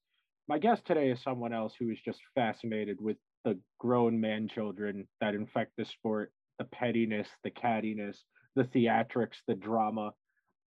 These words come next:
I mentioned it on last week's episode with M-,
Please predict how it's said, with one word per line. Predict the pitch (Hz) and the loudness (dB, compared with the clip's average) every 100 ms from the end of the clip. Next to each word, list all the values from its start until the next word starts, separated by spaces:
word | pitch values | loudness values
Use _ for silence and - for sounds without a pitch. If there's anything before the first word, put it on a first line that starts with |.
| _ - | _ -2
I | 160 | 2
mentioned | 180 190 190 | 2 2 0
it | 185 175 | 0 2
on | 143 135 | 2 4
last | 135 135 | 2 0
week's | 151 135 - - | -6 -6 -8 -8
episode | 135 135 151 143 139 123 | -6 -2 2 2 2 0
with | 113 101 | -4 -4
M-, | 123 | -6